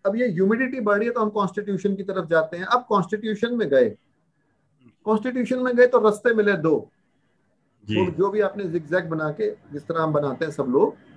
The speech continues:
Speaker 2: जी।
Speaker 1: बना लिया, तो कॉन्स्टिट्यूशन में हमें रास्ते मिले दो। अब वो रास्ते में से कौन सा रास्ता है जो इस व्यक्ति को immediately help करेगा?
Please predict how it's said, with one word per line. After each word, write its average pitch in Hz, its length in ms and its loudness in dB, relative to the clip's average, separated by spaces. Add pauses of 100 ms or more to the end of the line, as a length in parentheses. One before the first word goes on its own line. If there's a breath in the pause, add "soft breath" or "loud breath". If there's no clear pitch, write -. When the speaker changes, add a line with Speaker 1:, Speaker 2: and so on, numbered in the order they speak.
(120)
Speaker 2:
जी। 117 320 -4
Speaker 1:
बना 139 240 0
लिया, 147 300 4 (500)
तो 220 80 10
कॉन्स्टिट्यूशन 220 680 4
में 240 80 6
हमें 220 200 6
रास्ते 190 300 6
मिले 208 220 6
दो। 156 400 6 (1900)
अब 214 100 4
वो 269 120 8
रास्ते 254 320 4
में 233 140 2
से 240 140 6
कौन 240 260 0
सा 240 100 2
रास्ता 202 380 -2
है 214 80 2
जो 220 120 0
इस 208 180 -2
व्यक्ति 208 260 -4
को 214 120 2
immediately 196 540 0
help 175 280 0
करेगा? 147 460 0